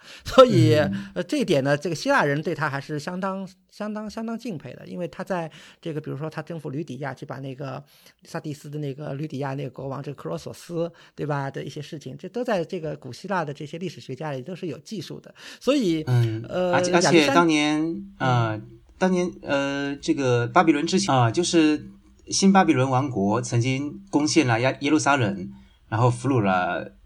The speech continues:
Speaker 2: 整个，呃，是犹太，犹太王国的，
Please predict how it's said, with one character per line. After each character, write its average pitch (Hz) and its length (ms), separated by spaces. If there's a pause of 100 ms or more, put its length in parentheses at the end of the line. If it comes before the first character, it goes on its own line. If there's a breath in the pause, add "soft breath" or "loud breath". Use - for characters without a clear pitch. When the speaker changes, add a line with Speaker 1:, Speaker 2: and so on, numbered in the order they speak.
(160)
Speaker 2:
整 98 220
个， 98 500 (440 loud breath)
呃， 95 400 (200)
是 117 280
犹 110 160
太， 143 220
犹 117 180
太 139 160
王 98 200
国 95 160
的， 87 360